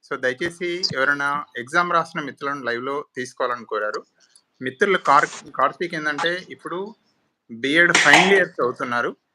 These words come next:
హన్మకొండలో. వారు ఈరోజు ఎగ్జామ్ రాశారు. So, ఎలా ఎగ్జామ్ రాశారు, టెట్లో పేపర్ ఎట్లా వచ్చిందనేది, ఆ, వారి యొక్క అనుభవాన్ని మన మిత్రుల చేత షేర్ చేసుకోవాల్సిందిగా, ఆ, మనందరి తరఫున వారిని రిక్వెస్ట్ చేస్తున్నాను.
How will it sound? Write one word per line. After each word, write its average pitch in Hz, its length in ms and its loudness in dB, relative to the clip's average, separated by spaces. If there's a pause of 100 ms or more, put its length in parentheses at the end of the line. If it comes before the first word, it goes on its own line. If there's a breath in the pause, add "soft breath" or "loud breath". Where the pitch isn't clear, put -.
(120)
హన్మకొండలో. 131 560 -6 (100)
వారు 123 160 -2
ఈరోజు 113 260 -4
ఎగ్జామ్ 139 340 -4
రాశారు. 139 440 -4 (680)
So, 175 100 -2
ఎలా 185 400 2
ఎగ్జామ్ 160 400 0
రాశారు, 135 480 -6
టెట్లో 139 300 -4
పేపర్ 147 340 -6
ఎట్లా 165 260 -2
వచ్చిందనేది, 139 640 -10 (520)
ఆ, 117 400 -6
వారి 131 140 0
యొక్క 131 160 -2
అనుభవాన్ని 156 560 -2
మన 151 200 -6
మిత్రుల 131 400 -8
చేత 151 300 -10 (120)
షేర్ 139 280 -6
చేసుకోవాల్సిందిగా, 127 800 -8 (560 soft breath)
ఆ, 113 340 -2 (100)
మనందరి 131 400 0
తరఫున 160 300 -6
వారిని 160 240 -2
రిక్వెస్ట్ - 400 -6
చేస్తున్నాను. 90 400 -14